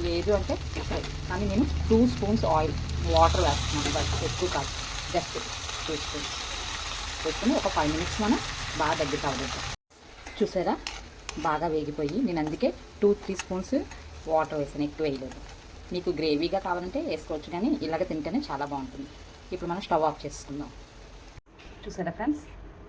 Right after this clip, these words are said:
పొటల్ మసాలా కర్రీ రెడీ అయిపోయింది. మీరు కూడా ఇంట్లోనే ట్రై చేయండి, చాలా బాగుంటుంది. Friends, please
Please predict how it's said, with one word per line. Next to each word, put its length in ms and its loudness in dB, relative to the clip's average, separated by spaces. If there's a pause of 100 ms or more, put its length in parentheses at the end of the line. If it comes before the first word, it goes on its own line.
(160)
పొటల్ 300 0 (320)
మసాలా 440 0
కర్రీ 240 -2 (200)
రెడీ 240 2
అయిపోయింది. 360 -4 (320)
మీరు 200 -6
కూడా 180 -2
ఇంట్లోనే 300 -4 (140)
ట్రై 120 2 (120)
చేయండి, 280 -2 (100)
చాలా 260 0
బాగుంటుంది. 320 -10 (600)
Friends, 380 -4 (240)
please 260 -4